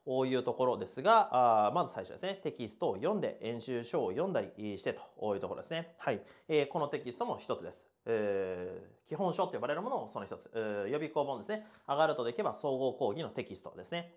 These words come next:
はい。えー、そんなテキスト類を読んでいって、あともう一つは、えー、実際の論文の答案の書き方の説明ですね、えー、を受けたりして、えー、ですね、そこで、なるほど、そういう条文なんですね。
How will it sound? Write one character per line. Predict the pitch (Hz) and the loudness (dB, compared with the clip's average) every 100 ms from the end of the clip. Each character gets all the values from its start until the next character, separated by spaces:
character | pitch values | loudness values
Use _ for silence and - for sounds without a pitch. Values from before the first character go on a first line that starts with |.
| _ | _
は | - | -2
い。 | 135 - - - | -2 -2 -20 -12
え | - 202 | -2 0
ー、 | |
そ | 208 254 | 0 0
ん | |
な | 240 | 0
テ | 214 | -2
キ | 226 | -4
ス | 226 | -2
ト | 262 | 2
類 | 240 | 2
を | 131 | 2
読 | 143 139 | 2 0
ん | |
で | 98 | -4
い | |
っ | |
て、 | 95 98 95 - | -4 -6 -8 -2
あ | - | 0
と | 226 | 0
も | 202 | -2
う | |
一 | 226 269 | -2 -2
つ | 254 | 2
は、 | 262 - - | 0 -2 -6
え | - 127 | 4 4
ー、 | 110 | 4
実 | 127 | -2
際 | 127 160 | 0 0
の | |
論 | 101 127 180 | 2 2 2
文 | 185 | -2
の | |
答 | 165 160 | 0 0
案 | 143 | -2
の | 110 | -4
書 | - 127 | -8 -10
き | - | 0
方 | 208 208 | 0 2
の | 123 | -2
説 | - 123 - 139 | -4 -8 -6 -6
明 | 131 | -4
で | 117 110 | -4 -6
す | 107 | -4
ね、 | 214 214 | -4 -4
え | 147 143 | -2 2
ー、 | |
を | 180 | 2
受 | - 147 | 2 0
け | 139 | 0
た | 95 | 0
り | 87 | -4
し | - | -4
て、 | 104 - | -6 -6
え | - | -12
ー、 | |
で | 87 | -10
す | 196 | -6
ね、 | 165 107 | -6 -4
そ | 196 | -2
こ | 214 233 | 2 4
で、 | 233 - - - | 2 -2 -14 0
な | 170 | 0
る | |
ほ | 247 294 | 2 0
ど、 | 254 | 0
そ | - 233 | 0 -2
う | 285 | -2
い | 277 | -4
う | |
条 | 202 226 | 2 2
文 | 226 226 | 4 0
な | 220 | -2
ん | 196 | -4
で | 98 | -6
す | 123 | -8
ね。 | 139 | -10